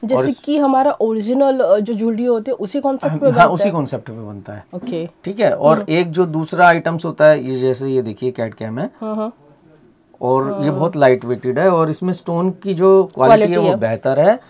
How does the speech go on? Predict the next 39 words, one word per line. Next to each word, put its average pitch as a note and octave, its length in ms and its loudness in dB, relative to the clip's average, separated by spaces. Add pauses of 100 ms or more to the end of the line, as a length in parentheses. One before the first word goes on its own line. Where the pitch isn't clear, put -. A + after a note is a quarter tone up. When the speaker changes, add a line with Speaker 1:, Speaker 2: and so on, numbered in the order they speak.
(140)
Speaker 1:
ठीक A3+ 100 -4
Speaker 2:
और D#3+ 100 0
Speaker 1:
है। F#3+ 80 0
Speaker 2:
स्टोन F#3 280 0
भी B3 80 -4
छोटे F3 380 0
साइज C#3 260 2
के C3 120 -8
लगते G#2 260 -8
हैं, B2+ 60 -6
जितना D#3 260 -6
ज्यादा D3+ 280 4
स्टोन E3+ 360 -2
छोटा C3 320 0
होगा D3+ 260 4
उतना E3 320 -4
ही D#3 60 -4
ज्यादा B2+ 260 -2
उसकी B2+ 220 -8
कॉस्ट B2 300 -10
हो G#2+ 100 -10
जाती G2+ 280 -16
है। G#2 180 -20
Speaker 1:
ठीक G#3+ 240 -8
है। G3+ 140 -4 (240)
और A3+ 120 4
Speaker 2:
और D#3+ 60 8
Speaker 1:
अगर B3+ 140 4
ढलाई A3 340 0
वाला A#3 220 -2
देखें? A#3+ 280 -8 (180)
Speaker 2:
तो B2+ 60 -10
एक C3+ 160 -6
सेट C3 240 -6
मैंने C3+ 200 -4
रखा B2+ 320 -2
है - 200 -4 (120)
Speaker 1:
हाँ, A3 120 -8
हाँ। A3 180 -10